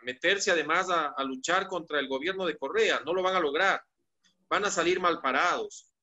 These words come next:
eh, los van a perseguir", eh, y eso de parte ha sido, ha sido cierto. Quienes hemos ejercido la, eh,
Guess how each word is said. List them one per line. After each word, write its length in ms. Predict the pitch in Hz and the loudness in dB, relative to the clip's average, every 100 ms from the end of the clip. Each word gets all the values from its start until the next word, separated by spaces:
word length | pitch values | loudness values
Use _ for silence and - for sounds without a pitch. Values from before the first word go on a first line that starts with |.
| _ _ 131 | _ _ -8
eh, 120 | 139 | -4
los 200 | 143 143 | -2 0
van 180 | 180 196 | 2 2
a 100 | 190 | 0
perseguir", 760 | 165 - 135 151 190 170 120 - _ _ _ _ | -2 0 -4 -2 -2 -2 -4 -12 _ _ _ _
eh, 240 | 127 123 117 _ | -10 -10 -10 _
y 100 | 135 185 | -2 0
eso 180 | 254 | 2
de 120 | 226 160 | 2 2
parte 300 | 180 196 208 | 0 2 -2
ha 40 | |
sido, 360 | 202 190 170 143 | -2 -2 -2 -2
ha 60 | |
sido 220 | 131 143 | -4 -6
cierto. 520 | 123 208 185 - 104 - _ _ | 0 0 0 -6 -18 -18 _ _
Quienes 260 | - 135 131 | -8 -6 -4
hemos 260 | 131 131 131 | -4 -2 -2
ejercido 520 | 131 127 170 180 190 | -2 -4 -2 0 4
la, 320 | 160 135 - _ _ _ _ _ _ - | 4 4 0 _ _ _ _ _ _ -6
eh, 360 | 123 120 113 | -2 0 0